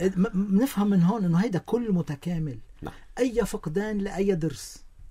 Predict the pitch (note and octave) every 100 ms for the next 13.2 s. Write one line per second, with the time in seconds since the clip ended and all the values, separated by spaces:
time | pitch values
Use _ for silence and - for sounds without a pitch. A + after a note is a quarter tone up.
0 | - - - - - C3 - E3+ C#3+ B2
1 | - - F3 F#3+ F#3+ G3 - E3+ F#3 F3+
2 | D#3+ E3+ D#3 F3 D#3+ E3 D#3+ B2+ F#2+ -
3 | - _ _ - - C3 C#3+ G#3 G#3 G#3+
4 | B3 A3+ A3+ - E3 D#3+ D3 F#3+ - G#3+
5 | A3 - E3 G3 G3 G3 - - - C#3+
6 | D3+ C#3 D3 C3+ G#2 _ _ _ _ _
7 | _ _ _ _ - D#3 F3 E3 A3+ -
8 | F#3 F3+ F#3 F#3 - F#3 F#3+ - - F3+
9 | - A3 A#3 E3+ E3 F3+ A3 G3+ G3+ F#3+
10 | - - D#3 - F#3+ C#3+ A2+ - - -
11 | - - - - _ _ - - F#3+ C#4
12 | A#3+ A3+ G#3+ F3+ F3+ D3 - C#3+ C#3+ F3
13 | E3 C3+